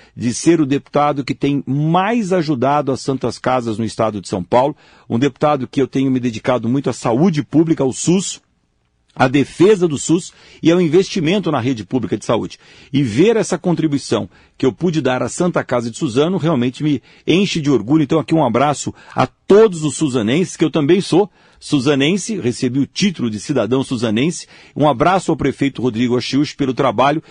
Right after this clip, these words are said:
e anunciar que junto com o deputado Estevão Galvão, que é um deputado fantástico, que defende Suzano até debaixo d'água, nós conseguimos esse recurso de dois milhões pra Santa Casa de Suzano.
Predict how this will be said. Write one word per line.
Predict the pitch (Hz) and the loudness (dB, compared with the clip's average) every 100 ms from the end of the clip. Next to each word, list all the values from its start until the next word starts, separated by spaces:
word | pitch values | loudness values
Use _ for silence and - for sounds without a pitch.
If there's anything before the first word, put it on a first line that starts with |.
| - - | -10 -2
e | 156 175 | 2 2
anunciar | 160 175 208 - 135 - _ - _ | 2 0 -2 -2 -2 -4 _ -20 _
que | 135 120 | -2 0
junto | 110 170 147 131 - _ - | 0 0 0 -2 -2 _ -4
com | 143 | 0
o | 131 | 2
deputado | 131 - 131 120 | 0 2 0 -2
Estevão | - 151 135 | 0 0 2
Galvão, | 135 117 107 143 | 0 2 2 0
que | 107 | 0
é | |
um | 120 | 0
deputado | 127 - 131 110 | 0 -2 -4 -2
fantástico, | 160 147 - 143 135 - - - _ | -2 -2 0 0 0 -6 -20 -20 _
que | - | -4
defende | 127 131 - 156 160 131 | 0 0 2 2 2 -2
Suzano | - 107 107 135 120 | -6 -2 0 2 0
até | - 175 170 | 0 0 0
debaixo | 123 131 127 | 0 -2 0
d'água, | 165 147 143 156 - - - | 0 0 0 -4 -6 -14 -4
nós | 135 - | -2 0
conseguimos | 156 - 120 139 123 | -2 -2 0 0 0
esse | 135 - | -2 -2
recurso | 131 - 127 123 123 | -4 -2 -2 -2 -4
de | 127 | -2
dois | 107 135 120 | 2 2 2
milhões | 123 107 113 - _ _ | 0 0 0 -4 _ _
pra | 123 120 | -2 0
Santa | - 120 117 | -2 -2 -2
Casa | - 107 104 | -2 -4 -4
de | - | -6
Suzano. | 123 87 92 | -6 -6 -10